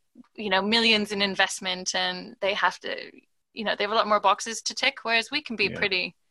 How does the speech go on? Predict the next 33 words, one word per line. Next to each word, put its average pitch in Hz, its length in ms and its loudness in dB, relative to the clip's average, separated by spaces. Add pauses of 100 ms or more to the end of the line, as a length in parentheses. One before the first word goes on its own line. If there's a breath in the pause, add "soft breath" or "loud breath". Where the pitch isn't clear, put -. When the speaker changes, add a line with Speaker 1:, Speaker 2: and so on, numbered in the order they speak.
(180)
Speaker 1:
nimble, 190 380 -2
and 180 120 -6
we 185 80 -6
can 190 240 -10
jump 196 300 -2
on 180 180 -2
pretty 180 260 -6
cool 185 400 -4
opportunities. - 760 -8 (320)
Um, - 280 -8
Speaker 2:
Which 208 180 6
is, 202 140 8
Speaker 1:
which - 100 6
is - 180 -8
Speaker 2:
I 139 60 0
think 202 160 8
it's 127 100 6 (120)
Speaker 1:
exciting. - 100 -2
Speaker 2:
huge, 151 400 4
because, 117 260 6
you 139 60 6
know, 127 80 8
the 117 80 6
problem 135 320 6
is, 110 160 6
is 104 80 0
when 113 120 6
you 113 60 8
get 123 160 8
millions 117 380 6
of 107 60 4
dollars, 113 400 6
you, 104 200 2